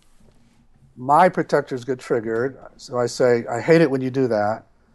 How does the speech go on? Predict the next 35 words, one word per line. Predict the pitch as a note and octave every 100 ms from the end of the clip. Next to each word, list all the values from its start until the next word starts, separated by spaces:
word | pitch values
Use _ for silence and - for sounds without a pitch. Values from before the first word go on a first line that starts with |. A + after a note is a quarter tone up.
| _ _ -
And | B2+ A#2+ B2 -
my | C3+ C#3 C#3+
energy | D3 E3+ E3+ A#2+ A#2+ A2
of | A2
that | C3+ B2+
protector | B2+ - D#3+ D#3 - A2+ G#2+
goes | C3+ A#2+ -
straight | - C#3 C3
to | B2+
your | C3+ F3+
exiles, | B2+ G#2 - G2+ G2+ - - - -
and | A2+
they | C#3 D#3+
get | G#2
scared | - - A2 A2 A2 A#2
or | A2
they | A2+ A2+
feel | - A#2+ A2
shamed. | - A2 G#2 A2 A#2 _ _ _ _ _ _ _ _ _ _
And | - A#2+ A#2+ -
the | B2+
shaming | A#2+ - D#3 E3+ D#3+
or | C3
scaring | A#2 - D3 D3 B2+
of | A#2+
your | D#3 F#3
exiles | C3+ A#2 A2+ A2
triggers | - D3 C3+ A#2+ A#2 A#2
your | D3 F3
protectors, | F3 - G#2+ G2+ G#2 G#2 A2 - -
who | B2+
come | - B2
back | A#2+ A#2+ -
at | -
me | B2 E3 E3 C3 B2